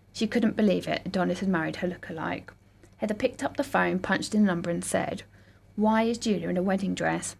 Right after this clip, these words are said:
There was a moment's pause. Then Adonis said, "Heather, I'm so sorry." She hung up and burst into tears. She couldn't believe what had happened. Adonis had given her the impression that he wanted to be with her forever. While she'd been giving birth to his baby, he'd been marrying another woman.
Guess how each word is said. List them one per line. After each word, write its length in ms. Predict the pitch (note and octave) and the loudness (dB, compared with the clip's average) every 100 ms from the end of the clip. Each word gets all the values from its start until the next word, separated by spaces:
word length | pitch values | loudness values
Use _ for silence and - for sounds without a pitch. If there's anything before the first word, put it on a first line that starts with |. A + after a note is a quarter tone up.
| - | 0
There 140 | G#3 | 4
was 100 | F#3+ | 4
a 60 | F#3+ | 4
moment's 400 | F3+ E3+ E3+ - | 2 0 -4 -6
pause. 540 | - E3+ D#3+ F#3+ F#3+ - - - - | 0 2 2 -4 -6 -18 -20 -20 -2
Then 120 | G#3 | 2
Adonis 360 | G3+ G#3 F#3 F#3+ | 4 4 0 0
said, 220 | G3+ F#3 | 0 0
"Heather, 340 | - G3 E3+ F3 | -2 -4 -2 -2
I'm 100 | F#3+ | -4
so 240 | - E3+ | 0 0
sorry." 540 | E3+ - E3+ E3 F#3 G#3 - - - | 0 -2 -2 -2 -2 -4 -8 -20 -20
She 120 | - A3 | -2 2
hung 240 | G#3+ G#3+ | 4 4
up 140 | G#3 - | 2 0
and 80 | |
burst 280 | G3+ F3 - | 0 -2 -4
into 220 | E3+ E3 F#3+ | -6 -6 -6
tears. 520 | - E3+ D#3+ E3+ - - | 0 2 2 -2 -8 -10
She 140 | G3+ | -6
couldn't 200 | G#3 G3+ | 0 0
believe 260 | F3+ F3 F3 | 0 -2 -2
what 100 | - | -2
had 100 | F3 | -4
happened. 640 | F#3 F3+ - - - G#3+ - - - - - | -8 -8 -8 0 2 2 -2 -20 -20 -20 -8
Adonis 320 | G#3 A3+ A#3+ | 2 2 2
had 100 | A#3+ | 0
given 160 | A#3 A3+ | 0 2
her 60 | G#3+ | 2
the 80 | |
impression 420 | A#3 A#3+ F3+ - F#3 | 2 0 -2 0 -2
that 60 | |
he 60 | E3 | 0
wanted 260 | F3+ F3 | 0 0
to 60 | - | -4
be 100 | E3 | -6
with 120 | D#3+ | -6
her 140 | - E3+ | -4 -6
forever. 600 | - F3 D#3+ E3+ E3 G3+ - - - - | -4 -4 -2 0 0 0 -4 -20 -14 -2
While 140 | F#3 | -2
she'd 120 | F3+ | 0
been 120 | G3 F#3 | 0 0
giving 240 | F#3 G3 | 2 0
birth 320 | F#3+ E3 E3+ | 0 0 0
to 80 | F#3 | -4
his 140 | F3 | -6
baby, 440 | F#3 E3+ E3 E3 E3+ | -4 -4 -2 -4 -4
he'd 160 | F3+ | -4
been 120 | E3+ F3+ | -4 -2
marrying 240 | E3 D#3+ | -2 -2
another 280 | D#3+ D#3+ F3 | -4 -4 -4
woman. 560 | F3 D#3+ E3 E3+ G3+ | -4 -4 -2 0 -2